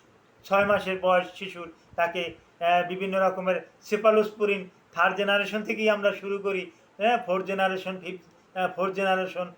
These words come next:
বা অন্যান্য, আহ, কিছু oxazolidine, oxazolidine, আহ, প্রিপারেশনের কিছু ঔষধ দিয়ে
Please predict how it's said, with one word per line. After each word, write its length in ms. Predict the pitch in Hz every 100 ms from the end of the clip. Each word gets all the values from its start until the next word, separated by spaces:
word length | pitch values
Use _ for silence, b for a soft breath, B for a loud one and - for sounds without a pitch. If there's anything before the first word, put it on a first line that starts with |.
| _ _
বা 240 | 147 165 165
অন্যান্য, 600 | 180 190 196 190 196 185 - -
আহ, 420 | 180 180 180 180
কিছু 360 | 196 190 180 - -
oxazolidine, 1000 | 147 - 208 208 175 185 196 196 190 190 180 b b -
oxazolidine, 1200 | 160 165 196 190 196 196 196 190 185 - _ 180
আহ, 140 | 180 180
প্রিপারেশনের 680 | 220 247 240 226 220 214 208 - b _
কিছু 200 | 196 196
ঔষধ 240 | 190 196
দিয়ে 340 | 202 196 190